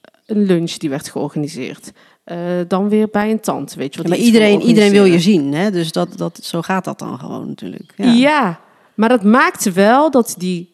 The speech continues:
Speaker 1: hele gewone, kleine, hoe zeg je dat? Momenten samen. Mijn moeder werkt zes dagen in de week. En, ehm, dus die, ik had de, het, hoe zeg je dat? De zondagen en de avonden samen. Maar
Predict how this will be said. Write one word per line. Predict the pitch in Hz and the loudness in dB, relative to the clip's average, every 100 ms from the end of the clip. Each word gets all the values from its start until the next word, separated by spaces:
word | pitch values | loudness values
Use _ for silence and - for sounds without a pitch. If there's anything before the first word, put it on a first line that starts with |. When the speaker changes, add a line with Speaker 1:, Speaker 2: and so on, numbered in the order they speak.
| _ | _
Speaker 1:
hele | 170 202 269 320 294 269 240 | -2 0 0 0 -2 -2 -2
gewone, | - 185 151 196 226 254 254 247 247 | -2 -4 0 2 4 4 2 0 -2
kleine, | - 220 208 214 220 208 185 175 | -2 2 2 2 0 0 0 -2
hoe | 175 | -2
zeg | 190 202 | -4 -4
je | 208 | -2
dat? | 208 262 - - _ _ _ | -2 -4 -10 -20 _ _ _
Momenten | 185 196 202 214 - | -2 2 2 0 -2
samen. | 180 - 214 226 254 247 269 320 _ _ - | -4 0 0 2 0 -2 -4 -8 _ _ -2
Mijn | 202 | 2
moeder | 220 254 | 4 4
werkt | 180 180 220 - | 2 -2 -6 -8
zes | - 226 | -6 -4
dagen | 220 214 208 | -2 -2 -4
in | 190 | -6
de | |
week. | 190 202 240 - - | -4 -4 -6 -10 -12
En, | 190 185 180 - | -10 -8 -8 -8
ehm, | 180 175 175 175 175 - | -6 -4 -4 -4 -6 -8
dus | - 190 175 | -6 -6 -6
die, | - | -8
ik | - | -8
had | 196 - - | -8 -8 -6
de, | 175 180 175 - | -6 -4 -8 -8
het, | 165 - - | -10 -10 -10
hoe | 185 | -8
zeg | 190 | -8
je | 196 | -6
dat? | 214 | -6
De | 170 | -2
zondagen | 170 220 208 180 170 | 2 4 2 0 -4
en | |
de | 160 | -4
avonden | - 170 202 208 214 | 0 0 0 -4 -6
samen. | - 226 226 240 247 | -4 -2 0 0 0
Maar | 185 | -2